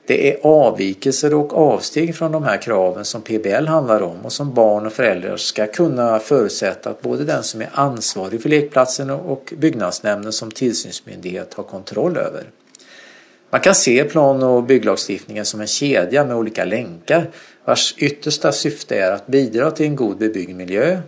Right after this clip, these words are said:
och i bästa fall förhindra och förebygga bland annat olycksfall och otillgänglighet på lekplatser. Men som man brukar säga,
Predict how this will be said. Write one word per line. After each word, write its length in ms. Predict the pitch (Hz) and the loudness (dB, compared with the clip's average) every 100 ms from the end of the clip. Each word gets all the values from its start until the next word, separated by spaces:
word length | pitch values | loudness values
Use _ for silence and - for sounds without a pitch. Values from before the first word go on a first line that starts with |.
| - | -4
och 100 | 131 | -2
i 60 | |
bästa 340 | 123 143 - 120 | 0 0 0 0
fall 200 | 127 107 | 0 0
förhindra 580 | 127 131 120 90 101 104 | -4 -8 -8 -8 -4 -4
och 120 | 107 | 0
förebygga 800 | 139 110 95 85 85 110 135 147 | 0 0 -2 -8 -8 -6 -4 -2
bland 240 | 151 147 | 0 0
annat 320 | 113 98 117 | 0 -2 0
olycksfall 680 | 165 117 92 - 90 87 90 | 0 0 -4 -4 0 0 0
och 220 | 92 98 - | -6 -6 -4
otillgänglighet 800 | 120 - 95 87 90 95 139 143 | -4 -4 -8 -8 -8 -4 -4 0
på 80 | 151 | 0
lekplatser. 680 | 143 - - - - - _ - - - _ _ | 0 -2 -6 -6 -10 -12 _ -20 -20 -20 _ _
Men 160 | 147 | 0
som 120 | 147 160 | 2 4
man 120 | 156 | 6
brukar 280 | 156 117 117 | 4 4 2
säga, 420 | 131 117 113 | 4 4 4